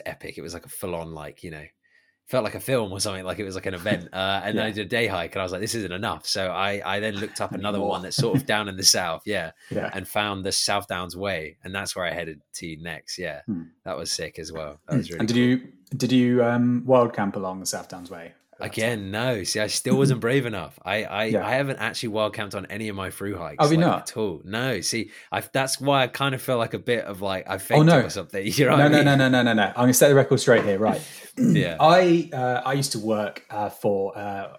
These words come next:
Speaker 2: a, a reasonably good size, I mean, they're all small businesses, walk-in holiday company.
Speaker 1: Mm.
Speaker 2: And walk-in holiday companies all have customers from all over the world and in, tons of them. There's such an interest in this.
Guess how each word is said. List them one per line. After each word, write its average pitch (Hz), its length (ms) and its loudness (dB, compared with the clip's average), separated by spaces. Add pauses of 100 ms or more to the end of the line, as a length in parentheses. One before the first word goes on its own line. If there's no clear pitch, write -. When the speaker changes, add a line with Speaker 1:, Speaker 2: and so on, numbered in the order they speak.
Speaker 2:
a, 98 220 -10 (160)
a 104 140 -6 (420)
reasonably 117 520 4
good 98 160 -2
size, 90 420 -2
I 104 40 -4
mean, 101 100 -2
they're 101 140 -4
all 101 80 -2
small 92 200 -6
businesses, 95 400 -12
walk-in 104 280 -4
holiday 90 200 -16
company. - 360 -20 (440)
Speaker 1:
Mm. 104 220 -10 (220)
Speaker 2:
And 113 480 4
walk-in 139 260 6
holiday 110 200 4
companies 104 400 -4 (100)
all 127 440 6 (120)
have 101 340 -4 (140)
customers 95 520 -4
from 120 100 0
all 123 180 4
over 104 160 4
the 101 60 -4
world 92 460 -4
and 98 300 -8 (160)
in, 107 220 -8
tons 117 360 2
of 95 120 -6
them. 85 160 -14
There's 90 120 -2
such - 280 0
an 104 80 0
interest - 360 -8
in 82 120 -16
this. - 340 -4